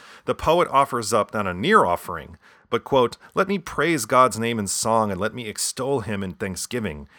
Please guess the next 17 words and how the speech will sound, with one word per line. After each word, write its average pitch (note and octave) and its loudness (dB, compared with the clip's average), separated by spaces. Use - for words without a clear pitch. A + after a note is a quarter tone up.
and A2+ -8
let F3+ 0
it F3+ -2
be D3 -6
better A#2+ 2
to - -14
the F#2 -8
Lord F2+ 0
than F2+ -8
oxen, E2+ -6
than G2 -10
a F#2+ -10
horned G#2 -4
bull A#2 0
with E2 -10
its - -12
hooves." - -8